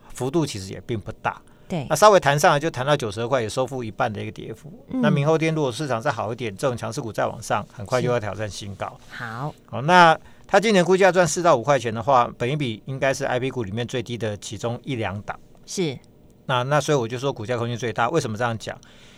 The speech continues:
Speaker 1: 因为世芯跟创意的本益比都三四十倍了。
Speaker 2: 嗯。
Speaker 1: 好，那金星科或者力旺本益比大概都有到八十倍，
Speaker 2: 是。
Speaker 1: 八十倍。
Speaker 2: 哦。
Speaker 1: 那所以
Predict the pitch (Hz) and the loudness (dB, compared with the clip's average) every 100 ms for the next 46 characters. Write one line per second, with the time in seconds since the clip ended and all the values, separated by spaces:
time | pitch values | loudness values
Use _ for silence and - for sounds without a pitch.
0 | - - 165 185 165 156 185 175 160 165 | -20 -6 2 8 8 6 2 0 0 0
1 | 165 151 156 147 113 123 123 127 123 123 | 0 2 2 2 -2 -4 -2 -4 0 -2
2 | - 117 110 - 123 95 - _ - 233 | -2 -10 -12 -8 -8 -8 -16 _ -12 -4
3 | 233 180 117 147 151 151 147 151 147 151 | 0 0 0 -2 -2 -2 -2 -4 0 2
4 | 143 143 - - 143 110 107 151 165 135 | 4 2 -4 -6 -4 -4 -4 -2 -2 2
5 | 131 104 107 120 120 - - 117 120 113 | 0 0 -8 -6 -8 -6 -2 0 0 -2
6 | 120 104 - 107 - - 113 110 - - | -4 -4 -4 -6 -4 0 0 0 -6 -12
7 | - 127 - - - - - 123 131 165 | -6 -6 -6 -20 -20 -20 -2 0 0 -2
8 | 95 110 - - - - 165 175 175 151 | -10 -12 -12 -20 -20 -12 -10 -8 -8 0
9 | 156 190 185 180 | 4 6 6 4